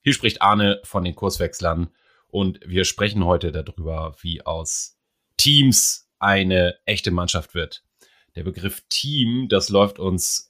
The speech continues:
regelmäßig über den Weg. Er wird fast inflationär benutzt in vielen Unternehmen und wir Kurswechsler stellen häufig fest, das, was dort Team genannt wird, das ist eigentlich gar kein Team, sondern eher eine Gruppe von Menschen,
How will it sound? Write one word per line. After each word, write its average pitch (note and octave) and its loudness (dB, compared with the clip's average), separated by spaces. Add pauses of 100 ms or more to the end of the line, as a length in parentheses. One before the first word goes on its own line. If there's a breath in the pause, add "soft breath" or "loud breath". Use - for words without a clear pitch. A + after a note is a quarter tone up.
regelmäßig G#2 2
über F2+ 0
den E2+ 0
Weg. G2+ 2
Er F2 2
wird E2+ -2
fast - -10
inflationär F#2+ 2
benutzt F#2 0
in F2 -2 (680)
vielen C3 4
Unternehmen G#2 2
und G2+ 2
wir G2+ 2
Kurswechsler G2+ 2
stellen G2 2
häufig F#2+ 2
fest, - -2
das, G2+ -4
was G2 2
dort F2 0
Team B2+ 0
genannt F2 2
wird, G2+ -4
das G2+ -10
ist F#2 -8
eigentlich D#2+ -6
gar E2 2
kein E2+ -6
Team, G#2 0
sondern F2+ 0
eher G2 2
eine F2 -2
Gruppe A2 -2
von E2+ 0
Menschen, A2+ -2